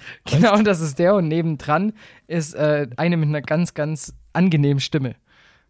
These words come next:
Speaker 2: Ja.
Speaker 1: Oder wie ich
Speaker 2: Sag mal,
Speaker 1: sage,
Speaker 2: ist,
Speaker 1: Post
Speaker 2: ja, aber ist
Speaker 1: Malone.
Speaker 2: auch wieder R T L zwei, oder? Ist das nicht Promis unter Palmen?
Speaker 1: Nee, es war tatsächlich sogar, ähm, dieser Ersatz E S C.
Speaker 2: The Island, nee, die Insel hier, wie heißt er?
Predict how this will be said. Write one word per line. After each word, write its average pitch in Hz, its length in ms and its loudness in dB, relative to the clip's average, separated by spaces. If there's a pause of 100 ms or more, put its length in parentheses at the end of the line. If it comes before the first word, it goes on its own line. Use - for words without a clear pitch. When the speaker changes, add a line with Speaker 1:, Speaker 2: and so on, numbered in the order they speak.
(840)
Speaker 2:
Ja. 95 340 2 (300)
Speaker 1:
Oder 139 160 -8
wie 151 60 -6
ich 160 40 -4
Speaker 2:
Sag - 80 2
mal, - 100 2
Speaker 1:
sage, 160 120 0
Speaker 2:
ist, 147 180 -2
Speaker 1:
Post 185 220 0
Speaker 2:
ja, 196 100 0
aber 175 100 0
ist 160 100 0
Speaker 1:
Malone. 85 120 -2
Speaker 2:
auch 143 220 0
wieder 117 180 0
R 85 220 -2
T 98 160 -2
L 85 160 -2
zwei, 78 560 -2
oder? 131 260 0
Ist 131 120 -2
das 120 60 2
nicht 123 180 2
Promis 135 400 0
unter 127 220 0
Palmen? 143 460 2 (220)
Speaker 1:
Nee, 151 100 -8
es - 140 -10
war 156 80 -2
tatsächlich 160 680 -6
sogar, 135 540 -8
ähm, 131 400 -8 (440)
dieser 131 300 -10
Ersatz 143 680 -12
E 139 140 -6
S - 300 -10
C. 117 480 -12
Speaker 2:
The 90 360 0
Island, 90 480 -2
nee, 85 240 2 (120)
die 87 100 0
Insel 85 320 2
hier, 80 160 2
wie 92 100 2
heißt 110 200 0
er? 117 80 0